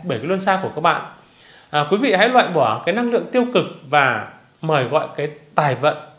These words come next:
cái may mắn đến với gia chủ. Các bạn cần lấy một ít hoa tươi, bảy loại hoa khác nhau và có nhiều màu sắc khác nhau càng tốt, trừ hoa màu trắng,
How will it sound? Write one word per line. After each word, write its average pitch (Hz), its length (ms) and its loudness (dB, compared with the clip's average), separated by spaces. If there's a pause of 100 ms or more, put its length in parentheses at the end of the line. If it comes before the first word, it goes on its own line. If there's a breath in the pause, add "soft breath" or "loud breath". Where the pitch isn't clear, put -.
(160)
cái 147 120 -4
may 240 220 2
mắn 208 340 -2
đến 147 120 -4
với 170 80 -4
gia 190 100 4
chủ. 120 280 -4 (580 soft breath)
Các 254 100 4
bạn 247 260 8
cần 170 180 6
lấy 165 160 2
một 226 240 -2
ít 285 120 -4 (100)
hoa 220 160 2 (120)
tươi, 226 200 8 (340)
bảy 123 160 -2
loại 151 140 -2
hoa 180 220 2
khác 226 180 0
nhau 190 420 2 (600 soft breath)
và 156 360 4
có 156 60 4
nhiều 226 180 4
màu 147 160 2
sắc 254 280 0
khác 269 180 0
nhau 196 240 2
càng 123 220 -2
tốt, - 360 0 (360 loud breath)
trừ 185 120 0
hoa 196 140 2
màu 185 120 2
trắng, 143 340 -2